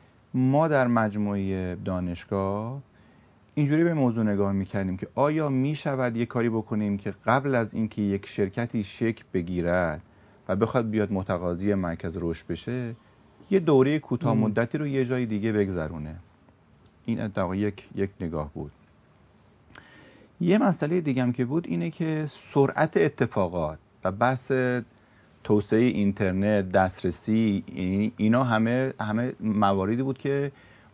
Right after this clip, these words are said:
Speaker 1: باعث می‌شد که سرعت شکل‌گیری کسب و کارها و تیم‌ها هم بره بالاتر.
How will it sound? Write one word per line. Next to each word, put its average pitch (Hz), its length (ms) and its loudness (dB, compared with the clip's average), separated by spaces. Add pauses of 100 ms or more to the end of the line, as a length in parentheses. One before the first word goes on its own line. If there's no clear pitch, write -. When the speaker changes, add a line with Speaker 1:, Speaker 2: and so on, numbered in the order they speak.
(120)
Speaker 1:
باعث 110 300 6
می‌شد 139 260 -4
که 143 180 -2
سرعت 131 720 -2
شکل‌گیری 101 680 0
کسب 104 340 -6
و 98 40 -4
کارها 95 280 -2
و 92 80 0
تیم‌ها 95 340 -2
هم 131 100 -2
بره 120 160 2
بالاتر. 87 500 0